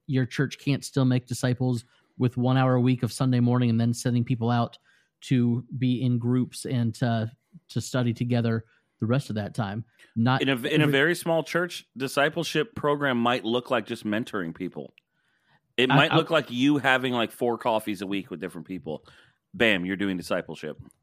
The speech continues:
Speaker 1: I would say one other thing that is huge for discipleship that any church can do is get people that are serving together. And
Speaker 2: Yes.
Speaker 1: that could look different in whatever community it is.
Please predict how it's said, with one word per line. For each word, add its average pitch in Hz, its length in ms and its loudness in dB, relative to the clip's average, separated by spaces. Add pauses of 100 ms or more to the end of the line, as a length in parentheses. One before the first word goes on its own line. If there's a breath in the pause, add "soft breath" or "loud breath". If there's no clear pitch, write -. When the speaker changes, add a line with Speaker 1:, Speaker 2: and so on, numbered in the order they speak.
Speaker 1:
I 143 80 6
would 156 140 4
say 156 100 4
one 131 300 4
other 131 240 4
thing 120 360 2
that 110 380 -2 (100)
is 131 220 0
huge 135 420 -2
for 131 120 -4
discipleship 123 580 -4
that 117 160 -4
any 127 220 4
church - 320 -4
can 127 160 2
do 127 260 2 (480 soft breath)
is 131 380 6 (160)
get 143 200 2
people 151 280 0
that 120 160 4
are 110 60 2
serving 117 520 0
together. 87 460 -8 (540)
And 123 160 4
Speaker 2:
Yes. 110 80 0
Speaker 1:
that 123 180 0
could 147 100 2
look 117 240 2
different 131 400 2
in 127 200 2 (180)
whatever 131 400 2
community 135 460 2
it 139 40 2
is. 135 120 -4